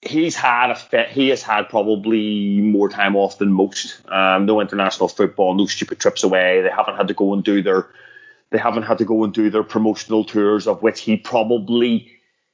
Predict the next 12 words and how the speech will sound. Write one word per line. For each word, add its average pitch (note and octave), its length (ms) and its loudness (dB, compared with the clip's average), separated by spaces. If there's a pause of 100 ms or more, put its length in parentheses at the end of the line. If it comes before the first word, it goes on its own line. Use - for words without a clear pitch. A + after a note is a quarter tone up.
(360)
carries A2 560 0
the B2 80 0
burden A2 600 0
of G#2 280 -2
the G#2+ 500 2 (540)
participation B2 1080 -2
in A2+ 300 -2
and A#2 160 -2
the A2+ 60 2
demand A2 800 0
for, G#2+ 420 0
for G#2 420 -2